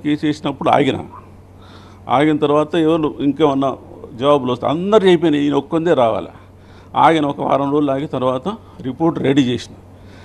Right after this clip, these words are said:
చేసి ఈ యోగం ఏమైందంటే నేను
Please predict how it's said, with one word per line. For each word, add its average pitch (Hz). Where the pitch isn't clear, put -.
చేసి 180
ఈ 175
యోగం 175
ఏమైందంటే 160
నేను 147